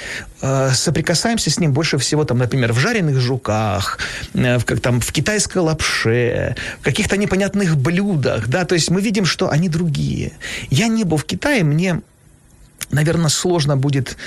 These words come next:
описать эту грань, пока не был в Китае. Но я был в Индии. Я был в Индии, и, будучи, э, профессиональным пастором, да, двадцать пять плюс лет, я хочу вам сказать, я,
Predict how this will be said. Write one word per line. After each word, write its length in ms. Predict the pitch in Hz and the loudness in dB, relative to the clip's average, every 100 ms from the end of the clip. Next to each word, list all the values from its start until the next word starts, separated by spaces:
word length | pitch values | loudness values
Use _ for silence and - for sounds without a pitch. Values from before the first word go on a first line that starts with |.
| - - | -10 -4
описать 380 | 127 - 180 277 | 0 0 0 0
эту 180 | 285 139 | 0 0
грань, 320 | 135 120 107 | 2 2 0
пока 340 | 151 151 160 | -2 0 0
не 160 | 120 107 | 0 0
был 120 | 95 | -2
в 80 | - | -6
Китае. 400 | - - - - - - - | -8 -6 -6 -6 -8 -8 -4
Но 80 | - | 0
я 100 | 240 | 0
был 140 | 214 | 2
в 160 | 202 156 | 2 2
Индии. 400 | 131 113 107 135 - | 0 0 -2 -4 -4
Я 100 | - | -2
был 220 | 160 190 190 | 0 2 0
в 140 | 220 | 0
Индии, 480 | 247 185 185 160 156 - - - - - | 0 2 2 2 -2 -6 -10 -10 -10 -2
и, 140 | 151 147 | 0 2
будучи, 460 | 180 180 - 160 - | 0 0 0 0 0
э, 640 | 110 127 131 135 139 139 - - - - - - | -2 0 0 0 0 0 -4 -10 -20 -20 -20 -6
профессиональным 440 | 160 156 226 185 143 | -2 0 0 0 0
пастором, 380 | 107 - 104 | 0 -2 -2
да, 120 | 113 156 | 0 2
двадцать 360 | 135 165 131 | 0 0 -2
пять 280 | - 120 - | -2 -2 -2
плюс 360 | 127 131 117 143 | -2 0 0 0
лет, 360 | 196 233 - - - - - - - | 0 0 -6 -18 -18 -16 -14 -14 -6
я 500 | 127 117 160 170 160 - - - - - - - | -2 2 2 2 0 -2 -8 -20 -20 -20 -20 -10
хочу 380 | - 160 - 180 | -2 0 2 2
вам 220 | 151 131 | 2 0
сказать, 480 | - 151 156 220 - | 0 0 0 0 -2
я, 360 | 120 151 180 | 0 2 0